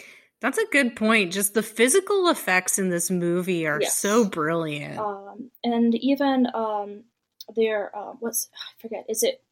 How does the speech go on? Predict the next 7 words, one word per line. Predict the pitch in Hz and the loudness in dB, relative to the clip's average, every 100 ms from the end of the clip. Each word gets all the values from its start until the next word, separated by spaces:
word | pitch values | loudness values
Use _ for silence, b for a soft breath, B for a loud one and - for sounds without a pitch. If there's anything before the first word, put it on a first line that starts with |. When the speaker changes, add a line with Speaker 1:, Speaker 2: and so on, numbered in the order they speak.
| _ | _
Speaker 2:
considered | 233 - 233 208 196 | -8 -6 -6 -6 -6
rear | 202 220 311 381 - _ _ _ - | -4 0 0 -2 -6 _ _ _ -6
projection | 302 330 330 - 392 392 _ | -2 -2 -4 -6 -6 -6 _
or, | 220 214 208 208 - _ | -6 -4 -4 -6 -12 _
um, | - 226 - 233 - 233 - _ _ _ _ | -16 -14 -12 -12 -12 -16 -18 _ _ _ _
front | 233 233 | -8 -8
projection? | - - - - - 254 233 | -10 -12 -12 -12 -14 -14 -16